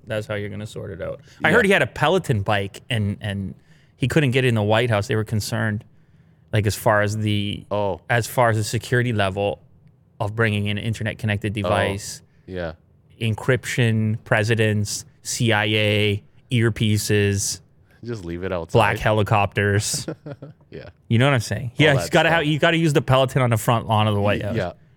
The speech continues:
Speaker 2: There you
Speaker 1: It's
Speaker 2: go.
Speaker 1: worth it for my Peloton. People love them. So they sold the Honor brand to keep it alive because of all the sanctions,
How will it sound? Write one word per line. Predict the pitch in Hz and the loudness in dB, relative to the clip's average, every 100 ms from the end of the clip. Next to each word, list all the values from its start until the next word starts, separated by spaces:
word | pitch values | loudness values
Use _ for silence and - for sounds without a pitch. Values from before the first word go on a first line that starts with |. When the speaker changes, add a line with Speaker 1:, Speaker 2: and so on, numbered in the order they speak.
| _ | _
Speaker 2:
There | 92 | -8
you | 85 | -2
Speaker 1:
It's | 127 | 0
Speaker 2:
go. | 131 | 4
Speaker 1:
worth | 160 165 147 | 4 4 2
it | 120 - | 0 -2
for | - | -2
my | 131 | 0
Peloton. | 120 - 165 143 - 101 - _ _ - | 2 0 0 0 0 -2 -4 _ _ -4
People | 165 147 | 0 2
love | 185 175 | 2 0
them. | 95 - _ _ _ _ _ _ _ _ _ _ _ _ _ _ _ _ | -6 -10 _ _ _ _ _ _ _ _ _ _ _ _ _ _ _ _
So | - 226 | 2 4
they | 233 | 6
sold | 277 311 254 | 6 6 4
the | |
Honor | 208 202 220 180 | 4 4 4 4
brand | 147 135 135 | 4 4 2
to | - | -2
keep | - 196 | -2 0
it | 190 | 2
alive | 156 156 170 131 | 4 4 4 0
because | 127 - 170 165 | -2 2 2 4
of | 147 | 4
all | 135 | 4
the | 131 | 4
sanctions, | - 180 175 - 98 - - | 2 2 2 -2 -4 -6 -16